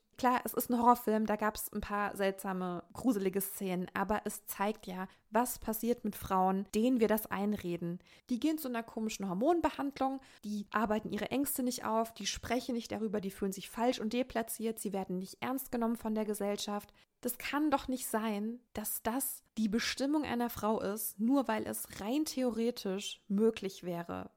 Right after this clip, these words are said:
weil man einen Uterus hat. Vielleicht war meine Besprechung oder das, was ich jetzt gesagt habe, auch nicht differenziert genug. Vielleicht habe ich auch Sachen vergessen.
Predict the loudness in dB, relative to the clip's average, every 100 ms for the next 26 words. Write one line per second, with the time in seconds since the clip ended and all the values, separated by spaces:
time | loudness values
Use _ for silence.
0 | _ -6 0 0 0 -2 -4 -2 -4 -2
1 | -4 -6 -8 -12 -14 -20 _ _ _ _
2 | _ -12 -4 2 4 4 0 -6 -12 -2
3 | 2 4 2 2 2 2 0 -2 -4 -6
4 | -6 -8 -4 0 2 2 2 -2 -4 -6
5 | -6 -6 -6 -6 -6 -8 -6 2 2 2
6 | 0 0 -4 -2 -4 -2 -2 -2 -4 -4
7 | -2 -2 -4 -6 -6 -8 -6 -6 -6 -6
8 | -6 -6 -6 -8